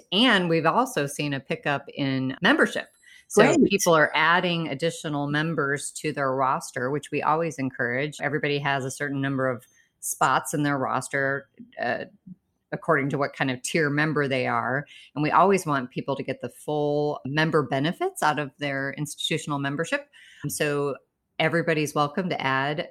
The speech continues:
Speaker 1: more people to their membership and take advantage of the member pricing.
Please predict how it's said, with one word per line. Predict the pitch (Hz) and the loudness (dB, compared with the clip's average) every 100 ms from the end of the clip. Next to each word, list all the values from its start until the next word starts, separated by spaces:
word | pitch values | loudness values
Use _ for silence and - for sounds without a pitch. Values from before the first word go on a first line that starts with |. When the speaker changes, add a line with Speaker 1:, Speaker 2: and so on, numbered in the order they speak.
| - | -8
Speaker 1:
more | 151 147 143 143 | -4 -2 0 -2
people | - 147 143 | -2 -6 -4
to | 151 | -2
their | 139 131 | -2 -2
membership | 131 143 165 185 | -2 -2 -4 -4
and | 165 135 | -4 -2
take | 156 139 | -2 -2
advantage | 139 139 143 139 | -2 -2 -2 -4
of | 127 | -2
the | 135 | -2
member | 135 135 135 - - | -2 -2 -2 -4 -6
pricing. | 127 131 - 190 214 247 | -4 -4 -6 -6 -2 -2